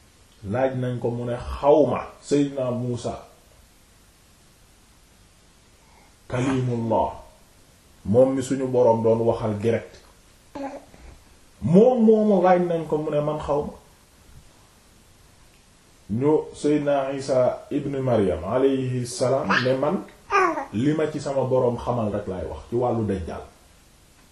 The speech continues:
Daldi ciy nettali li muy nettali. Waa bu dee ñooñu, euh, yonent yooyu ak seen sang bi sallallahu alayhi wa sallam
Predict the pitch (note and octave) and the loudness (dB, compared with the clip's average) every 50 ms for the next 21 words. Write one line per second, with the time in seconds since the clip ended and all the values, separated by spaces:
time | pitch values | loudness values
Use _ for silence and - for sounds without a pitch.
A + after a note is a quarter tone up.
0 | _ _ _ _ _ _ _ - - G2+ A2+ B2 B2+ B2+ B2 A2+ - A#2 A2+ A#2 | _ _ _ _ _ _ _ -10 -6 -4 -2 -2 -2 -2 -4 -4 -4 -4 -4 -2
1 | A2+ A2 A2 - A2 G2+ G2 F#2+ F#2+ F#2 F2+ E2+ E2 E2 E2 D2+ - - - - | -2 -4 -4 -4 -4 -2 -2 0 -2 -2 -4 -6 -6 -8 -10 -12 -12 -14 -12 -10
2 | - - - - D#3 E3 F#3 G3 F3 F3 D#3 D3 C#3 C3+ C#3+ C#3 C3+ B2+ D#4 F4 | -8 -4 -2 -2 -2 0 0 0 2 2 0 0 -2 -4 -6 -6 -2 0 2 2
3 | E4+ E4 D#4+ D#4 D4+ D4+ C#4 C4+ - - - - - - - - _ F4+ E4+ E4+ | 2 2 0 -2 -2 -6 -10 -14 -20 -20 -20 -20 -20 -20 -20 -20 _ -20 -20 -20
4 | - _ - - _ _ _ _ _ _ _ _ _ - - G#2+ G#2+ - - - | -20 _ -20 -20 _ _ _ _ _ _ _ _ _ -14 -12 -12 -12 -12 -12 -8
5 | - B2+ C3+ B2+ - - - A2 G#2+ - - - D#2+ C#2 - - G2 G#2 G#2+ G#2+ | -2 2 2 4 4 4 4 4 4 4 4 0 0 2 2 2 2 2 2 2
6 | F#2 F#2+ F2+ - C3+ D3+ D#3 D#3 D#3 C#3+ C#3 C#3 - B2+ A#2+ A#2 G#2+ F#2 D#2 - | 0 0 0 2 4 4 4 4 2 0 -2 -2 -4 0 2 4 4 2 2 -2
7 | - - - - - - _ _ _ _ _ _ _ _ _ _ _ _ _ _ | -6 -12 -18 -20 -20 -20 _ _ _ _ _ _ _ _ _ _ _ _ _ _
8 | - F3 F3+ - - E3+ E3 D#3 D3+ - - D#3+ D3+ D3+ D3 C#3 C3 C3 C3 C3 | -4 -4 -4 -2 -2 -2 -2 -2 -2 -4 -6 -6 -6 -6 -4 -6 -6 -6 -8 -6
9 | - D3 C#3+ C#3+ C#3+ C#3 C3+ C3+ C3 B2+ B2 B2+ B2 A#2+ A#2+ A#2 A2+ G#2+ G#2+ - | -4 -4 -2 -2 -2 -4 -4 -2 -2 -2 -2 -4 -2 -2 -2 0 0 -2 -2 -4
10 | A#2 G#2+ G2+ - - | -4 -4 -4 -6 -8